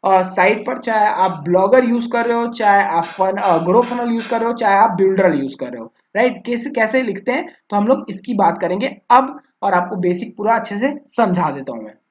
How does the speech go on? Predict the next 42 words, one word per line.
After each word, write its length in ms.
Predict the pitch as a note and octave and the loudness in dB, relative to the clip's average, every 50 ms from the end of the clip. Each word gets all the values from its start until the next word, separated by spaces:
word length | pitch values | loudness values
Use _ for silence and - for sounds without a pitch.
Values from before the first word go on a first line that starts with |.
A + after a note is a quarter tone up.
| _ _ _ _ _ _ - | _ _ _ _ _ _ -2
तो 60 | A3+ | 2
guys, 180 | A3+ B3 B3 A#3+ | 2 4 4 2
अब 100 | A#3+ A#3 | 2 2
हम 160 | A#3+ A#3+ A#3 | 2 2 2
लोग 120 | A#3+ A3 | 2 2
बात 240 | G3+ G#3 G3 F#3+ G3 | 4 2 2 2 2
करने 160 | G#3+ G#3 G#3 | 0 0 2
वाले 240 | G3+ G3+ G3 G3 G3 | 2 2 2 2 2
हैं 140 | G3 G#3 G3+ | 2 0 0
कि 100 | A3 A3 | -2 -4
कैसे 480 | A3 G3+ A3 G3+ G#3+ G#3+ G#3+ - C4 C4 | -2 0 2 2 2 2 0 0 0 0
एक 260 | - A3+ G#3 G3 - | 2 0 -2 -2 0
product 360 | G#3 G3 G3 F#3+ G#3 G#3 - | 0 2 2 2 2 0 2
का 100 | A3+ G#3+ | 2 2
review 380 | G3+ F#3 F#3+ F#3 E3 E3 G3 G3+ | 2 2 0 -2 -2 0 0 0
लिखा 240 | F#3+ F#3+ F#3+ F#3+ | 0 0 2 2
जाता 280 | F#3 F#3 F3 - F3+ F3+ | 4 4 4 4 2 2
है, 180 | F#3+ G3+ G3 - | 2 0 -2 -4
चाहे 280 | - G3 F3 F3 F#3 | 0 2 2 4 4
वो 80 | F#3+ G3 | 4 4
आप 220 | F#3+ G3 F3+ D#3+ | 2 2 0 0
gap 320 | D3 F3+ E3+ F3 F#3 F#3 - | 0 2 2 2 0 -2 -6
की 80 | G#3+ G3 | -8 -4
site 260 | F#3 G3+ F#3+ F#3+ G3 | 0 0 0 0 0
में 140 | G3 F#3+ F#3+ | -2 -2 2
डालें, 400 | F#3 F3 F3 F3+ G3 G3+ - - - - - - _ _ - | 2 2 2 2 0 -2 -4 -10 -16 -20 -20 -20 _ _ -8
चाहे 280 | - G#3 F#3 F3 E3+ F3 | -4 0 2 4 6 6
आप 240 | F3 F3 E3+ F3 F3 | 6 4 4 2 0
उससे, 420 | F#3+ F3+ F#3 - - F#3+ F3+ F3 F3+ | -4 -8 -8 -4 -2 0 0 0 0
अ, 540 | - F#3+ F#3 F3 E3+ E3 E3 D#3+ D#3 D3+ D3+ D3+ - - _ _ _ _ _ _ _ _ | 0 0 2 2 4 4 4 2 2 0 -2 -6 -10 -18 _ _ _ _ _ _ _ _
क्या 120 | - F#3 E3+ | -2 0 2
बोलते 300 | E3 E3+ E3+ E3 E3 E3 | 2 2 0 0 0 -2
हैं, 300 | D#3 D#3 C#3+ C3+ C3+ - _ _ _ _ - - | -2 -2 -4 -6 -8 -12 _ _ _ _ -6 -2
आप 180 | F3+ F3 F3+ | -2 -2 -2
उससे 500 | F#3 F3+ F#3 - F#3 F3+ E3+ E3+ F3+ - - | -4 -6 -4 -2 -2 0 0 -2 -4 -4 -2
ads 360 | D#3 D#3+ F3+ A3 G#3 G3+ - - | 0 2 2 2 0 -2 -6 -4
चलाएं, 400 | A3 G3+ G3 F#3 F#3+ G3+ G#3+ - | 0 2 2 2 2 0 -4 -6
चाहे 280 | - G#3 F#3 F3+ F3 | -2 2 4 4 4
वो 60 | E3+ | 4
आप 240 | E3+ F3 F3+ F3+ - - | 4 4 2 0 -2 -10
किसी 340 | A3+ G3+ G3 - B3+ B3+ B3 | -10 -10 -8 -6 -4 -4 -2
भी 340 | A3 A#3 A3+ A3+ A3+ A#3 | -2 -2 -2 -4 -4 -8